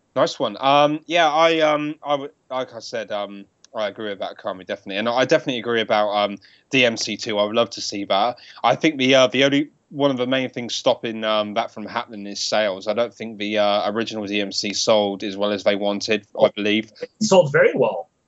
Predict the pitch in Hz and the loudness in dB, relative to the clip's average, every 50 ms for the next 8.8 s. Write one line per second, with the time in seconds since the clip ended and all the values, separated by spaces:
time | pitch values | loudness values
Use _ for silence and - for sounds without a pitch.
0 | _ _ - 127 127 120 - - 127 113 110 110 110 - 143 147 143 139 139 139 | _ _ -6 -6 -6 -6 -6 -4 -4 -2 -2 -4 -4 -4 -2 -2 0 4 4 4
1 | 131 139 - 175 185 185 175 139 - - 147 143 139 147 143 135 139 147 135 120 | 4 4 4 4 4 4 4 2 0 -4 -4 -2 -2 -2 -2 -2 0 2 0 0
2 | 123 127 123 120 110 107 - - 123 - - - - - - - _ _ - 127 | 0 -4 -8 -8 -10 -10 -10 -8 -6 -6 -6 -8 -12 -16 -18 -20 _ _ -2 2
3 | 143 202 269 320 302 - _ _ _ _ _ _ _ _ - 165 226 233 185 147 | 4 6 6 4 2 -2 _ _ _ _ _ _ _ _ 2 4 4 4 4 4
4 | - - - - 170 214 240 233 175 151 131 117 113 107 113 120 117 127 123 123 | 2 0 0 2 4 4 4 4 2 0 -2 -4 -6 -8 -8 -8 -6 -8 -8 -8
5 | 135 135 139 135 135 139 135 135 135 131 131 135 147 _ - - 131 127 139 143 | -8 -4 -2 -2 0 2 2 4 2 2 0 -4 -8 _ -14 -10 -6 -2 -2 -2
6 | 135 - 143 143 143 143 _ _ - 131 131 131 156 147 139 123 123 139 151 147 | 0 0 -2 -2 -2 -6 _ _ -10 -10 -6 -2 -2 -2 0 0 0 -2 -2 -2
7 | - 143 143 - - - 151 - 139 - 190 220 226 - - 117 95 92 101 - | -4 -6 -6 -6 -4 -4 -4 -4 -2 -2 -2 -2 -2 -4 -6 -10 -10 -10 -12 -10
8 | 101 104 104 104 104 101 107 110 110 110 107 104 104 104 104 107 | -8 -6 -4 -4 -4 -4 -4 -2 2 2 4 2 2 0 -4 -10